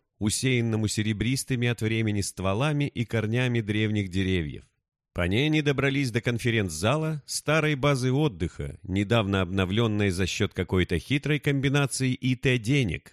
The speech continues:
и вливаний из индустрии круизов. Здесь они заселились в номера и домики, разбросанные на нескольких акрах леса, и смогли часа два отдохнуть до открытия,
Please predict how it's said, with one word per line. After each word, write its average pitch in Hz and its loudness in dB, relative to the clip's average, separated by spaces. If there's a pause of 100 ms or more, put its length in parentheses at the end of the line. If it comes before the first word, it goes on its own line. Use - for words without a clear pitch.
(140)
и 95 0
вливаний 98 0
из 107 -2
индустрии 87 -2
круизов. 98 -2 (540)
Здесь 90 -2
они 185 0
заселились 147 0
в 120 -2
номера 127 2
и 143 -2
домики, 120 0
разбросанные 107 0
на 104 0
нескольких 104 -2
акрах 95 -2
леса, 131 -2 (220)
и 127 -4
смогли 127 0
часа 160 0
два 135 0
отдохнуть 131 0
до 90 2
открытия, 85 -2